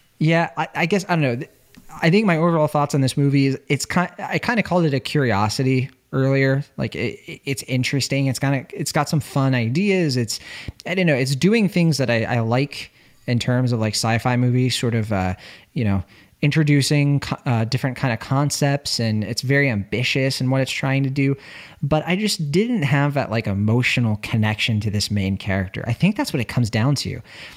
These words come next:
I think that I found him very insufferable, and I didn't find his plight very sympathetic. I didn't find a lot of progression to his character at all either.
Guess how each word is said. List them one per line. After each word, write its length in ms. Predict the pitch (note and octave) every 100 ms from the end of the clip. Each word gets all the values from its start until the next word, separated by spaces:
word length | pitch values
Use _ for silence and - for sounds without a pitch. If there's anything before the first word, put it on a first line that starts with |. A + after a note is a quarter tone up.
| - -
I 100 | C#3+
think 200 | - G3
that 80 | A3
I 80 | D3+
found 480 | - - B2 D#3
him 500 | C3+ B2 A#2 G#2 G#2 - _ _ _ _ _ -
very 320 | C3+ D3+ D#3+
insufferable, 720 | A#2 - - G2+ F#2+ - - - - - - -
and 140 | A#2+
I 60 | A#2
didn't 220 | C#3+ E3
find 280 | - C#3 B2
his 180 | A#2+ -
plight 440 | - - B2 A#2
very 260 | A#2 A2+ G#2+
sympathetic. 800 | - G#2+ - - F#2+ E2 - - - -
I 80 | -
didn't 240 | C3 E3
find 220 | D#3 D3 C3
a 40 |
lot 220 | B2 B2
of 180 | A#2+ -
progression 640 | - - D3 B2 - F3 E3+
to 120 | D#3+
his 120 | D#3+
character 520 | - D3+ D#3+ - E3+ E3+
at 160 | A#2+
all 160 | A#2 A#2
either. 400 | G2 G#2+ A#2+ D#3